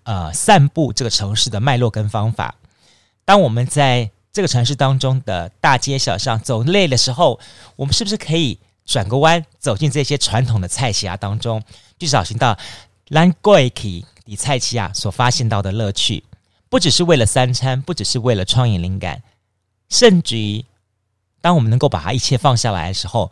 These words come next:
我们只是单纯的走进这些菜市仔，也许我们会看到一个不一样、截然美的内容。好，我们的一月号，二零二一年呢，我们将透过四位的，呃，这个邀访的对象来谈他们的菜市仔经验。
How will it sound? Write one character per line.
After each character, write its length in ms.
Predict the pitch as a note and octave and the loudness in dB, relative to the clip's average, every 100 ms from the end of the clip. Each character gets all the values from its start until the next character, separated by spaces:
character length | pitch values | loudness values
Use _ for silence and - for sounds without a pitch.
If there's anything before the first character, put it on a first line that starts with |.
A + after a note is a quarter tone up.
| - | -10
我 80 | - | -4
们 120 | G2+ | -2
只 120 | C3+ F2 | -2 -4
是 60 | |
单 260 | - F3 F3+ | 2 4 4
纯 220 | - G#2+ | 4 0
的 80 | F#2+ | -2
走 180 | - F2+ | -6 -6
进 160 | A#2 | -6
这 60 | G#2 | -6
些 100 | A2 | -6
菜 220 | - G#2+ | -6 -8
市 160 | - E2+ | -8 -8
仔， 200 | F#2+ - - _ _ | -8 -8 -18 _ _
也 120 | - F#3+ | 0 2
许 200 | - - - | 2 -4 -8
我 80 | F2 | -6
们 80 | |
会 60 | A2 | -6
看 160 | A#2+ A2 | -4 -4
到 120 | F#2 | -4
一 80 | G2+ | -8
个 160 | E2+ | -12
不 220 | - D3+ - | -10 -12 -12
一 140 | A#2+ | -10
样、 200 | B2+ A2+ A#2 | -6 -6 -6
截 180 | G#2+ | -8
然 100 | G2 | -6
美 120 | G2+ F#2 | -6 -6
的 100 | F#2 | -8
内 120 | F#2+ | -8
容。 220 | F2 B1+ _ _ _ - | -10 -14 _ _ _ 0
好， 280 | F3 - _ _ _ _ - | 2 2 _ _ _ _ -4
我 120 | C3+ | 0
们 100 | D#3+ | 4
的 140 | F#3+ | 2
一 160 | - A3 | 0 -2
月 160 | A3+ | 0
号， 280 | E3+ F#3+ C#3 - | 2 4 2 2
二 100 | D#3+ | 0
零 160 | B2+ - | 0 0
二 140 | D3+ | -2
一 160 | D3+ D3 | 0 0
年 200 | G2 F#2 | -2 -4
呢， 140 | G2+ | -8
我 80 | G#2 | -8
们 120 | G2 | -8
将 140 | G#2 A#2 | -6 -6
透 220 | A2+ A2+ | -6 -8
过 280 | G2 G#2 G#2 | -10 -10 -8
四 300 | - G3 D#3+ | -8 -6 -4
位 180 | C#3 A2 | -4 -4
的， 260 | A#2 F2 - - _ _ - | -6 -10 -12 -20 _ _ -14
呃， 200 | F#2 F2+ | -12 -10
这 220 | - F2+ | -12 -12
个 100 | E2+ | -8
邀 160 | B2 C3 | -4 -2
访 140 | F2 | -4
的 80 | E2 | -6
对 160 | B2+ | -6
象 220 | A2+ A2+ D#2+ _ | -4 -4 -8 _
来 100 | F#2+ | -14
谈 240 | - - | -8 -8
他 180 | F#2+ A#2 | -6 -6
们 140 | A#2 G#2 | -6 -6
的 100 | F2+ | -8
菜 200 | - C3 | -2 -2
市 140 | - | -2
仔 140 | G2+ G#2+ | -6 -8
经 200 | F2 G#2 | -6 -6
验。 180 | G2 | -6